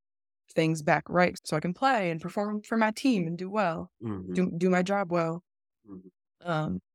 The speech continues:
Speaker 1: and then I started reading Subtle Art, Not Giving a Fuck, 'cause I wanted to shut off my
Speaker 2: Right.
Speaker 1: brain and <laughs> get past my problems. And, um,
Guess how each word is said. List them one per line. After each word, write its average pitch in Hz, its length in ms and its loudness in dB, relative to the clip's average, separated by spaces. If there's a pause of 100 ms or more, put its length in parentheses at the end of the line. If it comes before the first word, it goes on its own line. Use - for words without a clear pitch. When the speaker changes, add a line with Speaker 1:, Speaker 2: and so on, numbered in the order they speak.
(240)
Speaker 1:
and 180 120 2
then 180 80 2
I 170 120 2
started 170 240 -2
reading 160 260 0
Subtle 156 300 -4
Art, 156 380 -4
Not 160 240 -4
Giving - 260 -4
a - 40 -6
Fuck, - 260 -4
'cause - 120 -12
I - 80 -6
wanted 73 260 -4
to - 120 -8 (400)
shut - 380 0 (200)
off 151 200 0
my 190 180 0
Speaker 2:
Right. 165 220 4
Speaker 1:
brain 180 280 -2
and 160 480 0
<laughs> 320 100 -10 (720)
get 185 180 0
past 180 300 0
my 208 100 -2
problems. 185 760 0 (260)
And, 165 580 -4 (760)
um, 170 460 0